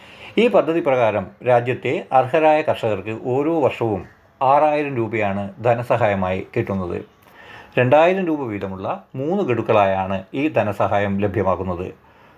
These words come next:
പദ്ധതിയുടെ പതിനേഴാമത്തെ ഗഡു വിതരണം ചെയ്തത് ഇക്കഴിഞ്ഞ ജൂൺ മാസത്തിലാണ്. കർഷകരുടെ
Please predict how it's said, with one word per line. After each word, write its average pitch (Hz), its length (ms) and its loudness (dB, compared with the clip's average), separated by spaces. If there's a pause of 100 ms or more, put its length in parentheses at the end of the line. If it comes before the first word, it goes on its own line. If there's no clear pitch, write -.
(280)
പദ്ധതിയുടെ 185 500 4 (180)
പതിനേഴാമത്തെ 180 680 2
ഗഡു 110 280 -2 (180)
വിതരണം 127 360 -2
ചെയ്തത് 104 300 -4
ഇക്കഴിഞ്ഞ 120 480 0 (300)
ജൂൺ 120 240 0
മാസത്തിലാണ്. 90 580 -4 (720)
കർഷകരുടെ 110 580 2